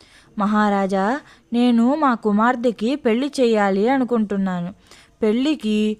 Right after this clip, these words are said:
ఊరి జనాలందరినీ పిలిచి భోజనం పెట్టి మా అమ్మాయికి నగలు, పట్టు వస్త్రాలు పెట్టి ఘనంగా సాగనంపాలన్నది నా కోరిక.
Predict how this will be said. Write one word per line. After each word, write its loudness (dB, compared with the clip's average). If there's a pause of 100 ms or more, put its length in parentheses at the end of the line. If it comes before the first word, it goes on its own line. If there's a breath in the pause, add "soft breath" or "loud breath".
(180)
ఊరి 0
జనాలందరినీ 2
పిలిచి -4
భోజనం 0
పెట్టి -4
మా 0
అమ్మాయికి 0
నగలు, 2
పట్టు -2
వస్త్రాలు 0
పెట్టి -4 (400 loud breath)
ఘనంగా 2
సాగనంపాలన్నది 0
నా -2
కోరిక. -4